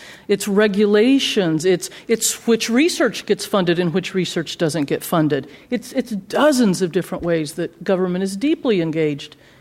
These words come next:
in what farmers are doing. It's, it's subsidizing oil so that it's cheaper to ship almonds to China to get knocked out of the shell, back on a ship to Indonesia to get cleaned,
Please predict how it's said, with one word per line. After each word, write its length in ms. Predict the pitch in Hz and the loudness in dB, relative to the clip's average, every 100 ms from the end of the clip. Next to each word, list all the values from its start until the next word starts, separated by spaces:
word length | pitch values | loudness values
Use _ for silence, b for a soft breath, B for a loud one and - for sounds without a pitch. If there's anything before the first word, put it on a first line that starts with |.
| b | b
in 120 | 190 | -2
what 160 | 190 - | 0 -2
farmers 380 | 190 175 165 | -4 -4 -4
are 60 | 165 | -4
doing. 260 | 170 156 143 B | -4 -4 -8 B
It's, 220 | 240 - - B | -4 -2 -8 B
it's 180 | - 220 | -2 -2
subsidizing 1080 | - - 247 - 254 208 233 226 220 226 214 - | 0 0 0 0 0 2 2 2 2 2 0 2
oil 460 | 208 277 311 185 | 2 4 4 4
so 240 | 165 - 190 | 2 2 2
that 120 | 190 | 2
it's 200 | 190 - | 0 -2
cheaper 580 | - - 233 240 254 226 | -4 0 2 2 2 2
to 420 | - 226 208 190 B B | 0 0 2 0 B B
ship 320 | - 247 233 | 0 0 2
almonds 540 | 185 196 233 240 208 - | 2 4 6 4 2 0
to 100 | 202 | -2
China 580 | 196 - 220 294 262 185 | -2 0 2 4 4 2
to 100 | 185 | 2
get 180 | 196 | 0
knocked 380 | 175 190 208 214 | 0 2 0 2
out 120 | 214 | 2
of 80 | 190 | 2
the 80 | 180 | 2
shell, 560 | 175 226 240 208 208 208 B B | 2 2 4 4 2 -2 B B
back 380 | 165 220 247 247 | 0 2 2 2
on 120 | 233 | 2
a 60 | 208 | 2
ship 360 | - 226 214 | 2 0 0
to 100 | 208 | -2
Indonesia 800 | 202 208 190 196 233 302 285 214 | 0 2 4 4 6 4 4 2
to 120 | 196 | 0
get 220 | 175 190 | -4 -4
cleaned, 520 | - 233 285 254 226 | -4 0 2 4 2